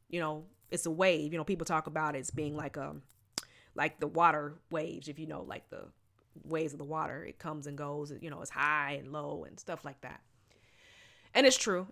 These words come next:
It's true. And right now, it's a pretty high wave and I'm trying to ride. It's scary. It's, uh,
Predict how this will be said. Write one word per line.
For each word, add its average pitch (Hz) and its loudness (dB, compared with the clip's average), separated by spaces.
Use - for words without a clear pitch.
It's 185 -4
true. 156 -8
And 190 10
right 208 12
now, 190 10
it's 190 -2
a 180 -2
pretty 170 12
high 170 6
wave 165 4
and 156 -4
I'm 151 -4
trying 147 -4
to 143 -6
ride. - -8
It's 160 -2
scary. 160 2
It's, 151 -2
uh, 135 -8